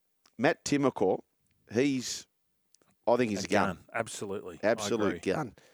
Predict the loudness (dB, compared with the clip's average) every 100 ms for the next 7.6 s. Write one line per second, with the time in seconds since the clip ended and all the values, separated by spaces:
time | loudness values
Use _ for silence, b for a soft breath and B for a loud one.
0 | b b b b -2 0 2 0 0 0
1 | 4 6 6 2 -4 -14 -18 _ -6 2
2 | 4 6 4 2 4 4 4 0 0 0
3 | 0 2 2 2 2 0 0 -6 -4 0
4 | 2 0 -2 -8 -2 -2 -2 -2 2 2
5 | 2 2 2 0 -2 0 0 0 2 2
6 | 2 0 0 0 -2 0 0 -2 -4 -4
7 | -2 0 2 2 0 0